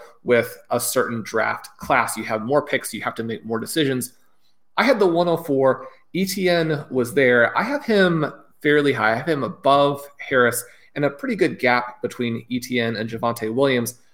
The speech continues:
However, in this particular draft, I felt like I wanted to shake it up a little bit. I wanted to take a little bit more risk. This isn't a great team,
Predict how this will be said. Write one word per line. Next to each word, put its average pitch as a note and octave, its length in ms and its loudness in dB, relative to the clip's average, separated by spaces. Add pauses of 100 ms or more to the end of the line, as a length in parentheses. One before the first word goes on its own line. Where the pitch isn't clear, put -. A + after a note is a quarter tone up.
(100)
However, E3 340 2
in C#3+ 80 0
this D3+ 120 -4
particular F3 480 0
draft, B2 520 0
I B2 80 -6
felt - 260 0
like C#3 300 0 (520)
I E3 60 4
wanted G3 220 2
to E3 40 -2
shake D#3+ 260 0
it D#3+ 60 4
up D3+ 140 0
a - 20 -4
little C#3 160 2
bit. C3 200 0
I - 20 4
wanted C3+ 240 0
to - 60 -12
take C#3 120 -6
a C3+ 40 -10
little C3 160 0
bit B2+ 60 -6
more B2 140 0
risk. B2 280 0
This E3+ 160 -2
isn't F#3 160 -2
a C3+ 80 4
great C3+ 400 -2
team, C3+ 420 -4